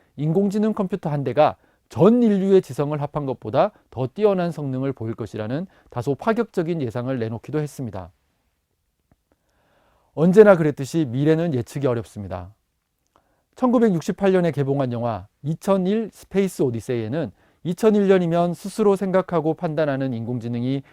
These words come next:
대중화될 것으로 예상하고 있습니다. 이처럼 지나친 낙관은 경계해야 하겠지만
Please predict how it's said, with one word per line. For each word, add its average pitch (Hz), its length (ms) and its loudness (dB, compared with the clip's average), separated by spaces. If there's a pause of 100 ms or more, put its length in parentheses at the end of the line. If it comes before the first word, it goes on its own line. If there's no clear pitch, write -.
대중화될 139 520 -2
것으로 123 420 -6
예상하고 131 400 -4
있습니다. 90 460 -12 (1300)
이처럼 208 380 6
지나친 226 480 2
낙관은 180 440 2
경계해야 151 460 2
하겠지만 117 500 -4